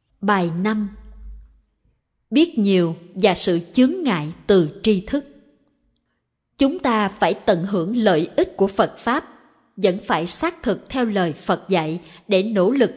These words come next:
thực hành thật tu, thật chứng. Chúng ta thực hành một phần thì có thể nghiệm một phần.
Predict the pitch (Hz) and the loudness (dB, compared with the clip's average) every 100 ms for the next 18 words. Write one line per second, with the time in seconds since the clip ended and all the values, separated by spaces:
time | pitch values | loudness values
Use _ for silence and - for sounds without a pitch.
0 | - 208 - 202 175 147 - - 175 - | -4 -4 -4 -6 -6 -6 -12 -4 -4 -4
1 | - 247 240 226 233 - - 175 - - | 0 6 6 4 -4 -12 -6 -6 -6 0
2 | 226 226 359 - _ _ _ _ _ _ | 2 2 -4 -14 _ _ _ _ _ _
3 | 240 269 254 190 175 - 185 - 214 170 | 0 2 0 0 -2 -2 -4 -2 -4 -2
4 | 165 160 - 190 175 151 - - 214 - | 0 -2 0 -2 0 -4 -12 -2 0 0
5 | - 302 - 202 175 247 233 160 156 175 | -2 -4 -4 -2 0 0 0 -2 -4 0
6 | 180 - - 165 | 0 0 -4 -4